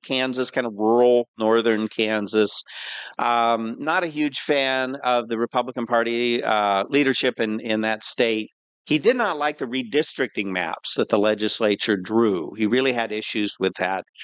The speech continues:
particularly the placement of Lawrence in what's called the Big First District of Western Kansas, which looks to me like a pretty egregious gerrymander. But, uh, anyway, uh, he broke from the party and ran as a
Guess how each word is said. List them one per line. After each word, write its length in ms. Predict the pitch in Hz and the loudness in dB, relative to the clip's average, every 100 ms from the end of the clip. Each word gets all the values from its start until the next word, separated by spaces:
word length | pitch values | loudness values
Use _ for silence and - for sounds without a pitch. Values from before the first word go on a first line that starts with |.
| - _ | -20 _
particularly 360 | 190 185 156 135 | 0 2 2 0
the 100 | 123 | -2
placement 480 | 135 131 - 120 | -4 -4 -4 -6
of 60 | 101 | -4
Lawrence 600 | 95 107 113 113 110 - | 0 2 2 0 0 -2
in 120 | 104 | 0
what's 180 | 101 - | 0 0
called 220 | - 107 | 0 -2
the 60 | 98 | 0
Big 240 | 104 98 | -2 -2
First 360 | - 107 98 - | -2 0 0 0
District 480 | 101 - 110 101 - | 0 0 0 -2 -2
of 340 | 104 104 101 | 0 0 0
Western 420 | 104 101 - 95 | 0 0 -2 -4
Kansas, 600 | - 95 92 85 87 90 - - - - - | -4 -6 -4 -2 0 0 -2 -8 -14 -16 0
which 360 | 147 160 - 156 | 0 2 -2 -2
looks 280 | 160 - | -2 0
to 80 | - | -2
me 220 | 139 233 | 0 0
like 160 | 208 127 | 0 -2
a 80 | 127 | -4
pretty 260 | 143 139 123 | -2 0 0
egregious 520 | 107 131 135 113 - | 0 0 0 -2 -2
gerrymander. 680 | - 127 123 95 87 87 92 _ - - - | 2 2 2 -2 -4 -2 -4 _ -20 -20 -10
But, 360 | - 123 117 - | -2 0 0 -2
uh, 300 | 117 110 110 - | 0 0 -2 -2
anyway, 540 | 147 139 110 101 104 - _ - - | -2 0 0 -2 -4 -8 _ -20 -6
uh, 200 | - 123 | -2 -2
he 160 | 147 196 | -2 -6
broke 480 | 143 147 170 180 - | -2 2 4 2 -4
from 420 | - 143 131 127 | -4 -2 0 0
the 160 | 123 113 | -2 -2
party 360 | - 147 127 117 | 0 0 2 0
and 140 | 110 | 0
ran 300 | 113 120 120 | 0 0 -2
as 280 | 120 107 104 | -2 -4 -2
a 140 | 107 | -4